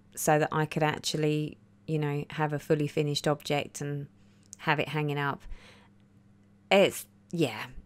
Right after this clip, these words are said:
that, that's not happening, people. <laughs> Because I haven't even managed to get the snowman done. And it's white. What is it with me and white? I absolutely detest stitching white.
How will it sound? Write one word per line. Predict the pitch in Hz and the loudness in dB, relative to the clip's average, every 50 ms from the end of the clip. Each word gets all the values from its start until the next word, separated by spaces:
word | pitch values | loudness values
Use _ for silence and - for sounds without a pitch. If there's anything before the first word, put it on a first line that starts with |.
| - - | -2 0
that, | 202 190 185 - - - | 0 0 0 0 2 2
that's | 220 226 214 - - - | 2 2 2 -2 -2 0
not | 220 220 214 - | 0 0 2 2
happening, | 185 208 190 - - 160 143 139 | 0 0 -2 -2 -2 -2 -2 -4
people. | - - 139 139 - - - 123 123 - - - | -4 -8 -8 -8 -2 -2 -2 -2 -2 -4 -8 -6
<laughs> | 180 185 208 - 240 220 165 - - - - - - - - 359 370 - - - - - - - - 240 202 - | -6 -6 0 4 6 6 6 4 0 -6 -14 -12 -2 6 6 6 6 4 -10 -16 -12 -10 -10 -8 -8 -6 0 4
Because | 254 277 - - 269 240 233 - - - - - - - | 4 4 6 6 4 4 2 -4 -18 -20 -20 -20 -6 4
I | - 233 | 6 6
haven't | 226 220 233 | 8 10 8
even | 233 208 214 | 8 8 8
managed | 208 202 196 - | 6 4 4 0
to | - | 2
get | - - - | 2 2 2
the | - | 2
snowman | - - 208 202 185 160 143 131 127 | 2 2 4 4 4 2 0 -4 -6
done. | - - - - - - - - - - - - - - - | -6 -8 -8 -8 -10 -12 -18 -20 -20 -20 -20 -20 -6 2 6
And | 220 220 220 214 - | 8 8 8 6 6
it's | - 220 - - - - | 4 4 4 2 -2 -2
white. | - 214 208 208 202 180 147 - - - - - - - - - - | 0 0 2 2 0 0 -2 -4 -8 -14 -20 -20 -20 -20 -18 -6 2
What | 254 330 339 - | 6 6 6 8
is | 330 339 339 - | 8 8 8 8
it | 339 302 | 6 6
with | 240 269 262 | 6 4 6
me | 262 254 254 247 | 8 8 8 8
and | 247 233 233 | 8 8 8
white? | 240 247 247 233 - | 8 8 8 8 8
I | - 269 311 349 339 | 8 8 8 8 8
absolutely | 311 - - - - 233 247 247 190 220 240 226 | 6 4 0 2 4 4 4 4 4 4 2 2
detest | 214 226 220 208 - - 233 233 214 - - - | 2 0 0 0 -2 0 0 -2 -2 -2 -8 -6
stitching | - - - - 151 - - - 147 143 | -6 -4 0 0 0 0 0 -4 -4 -4
white. | 143 - - - - | -4 -4 -4 -6 -6